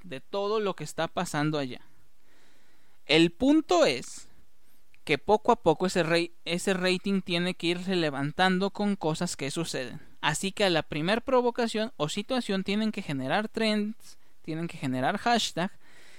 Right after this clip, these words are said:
que hagan que la gente se emocione. Y así podemos ver las primeras relaciones, las primeras intimidades.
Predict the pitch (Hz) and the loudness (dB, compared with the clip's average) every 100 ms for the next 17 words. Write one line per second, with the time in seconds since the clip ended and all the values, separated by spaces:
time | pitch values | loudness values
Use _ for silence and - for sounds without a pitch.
0 | - - 233 185 190 202 - 165 160 147 | -6 2 6 6 4 0 0 0 0 0
1 | 139 160 165 131 127 139 - 123 135 - | 0 0 0 0 2 2 0 -4 -6 -10
2 | - - - - - - - 151 147 156 | -12 -14 -14 -14 -14 -14 -4 0 0 0
3 | - 143 143 139 143 147 139 - 135 135 | 2 4 4 4 4 4 2 0 2 4
4 | 139 139 135 117 95 - 180 208 208 196 | 4 4 2 -4 -6 0 4 6 4 0
5 | 165 156 151 151 143 131 127 131 139 190 | -2 -4 -2 -2 -4 -8 -8 -8 -4 -2
6 | 240 226 233 | 0 -2 -6